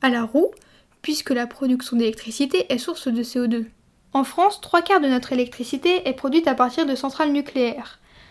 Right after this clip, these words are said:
Ensuite, on utilise d'autres énergies comme l'hydraulique, le gaz, le solaire, le charbon ou les bioénergies.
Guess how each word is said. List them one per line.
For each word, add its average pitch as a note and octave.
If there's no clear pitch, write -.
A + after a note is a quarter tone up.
Ensuite, F4+
on B3+
utilise B3
d'autres B3
énergies A#3+
comme B3
l'hydraulique, B3
le B3+
gaz, A#3+
le B3
solaire, A#3+
le B3
charbon A#3+
ou D4+
les B3
bioénergies. A#3+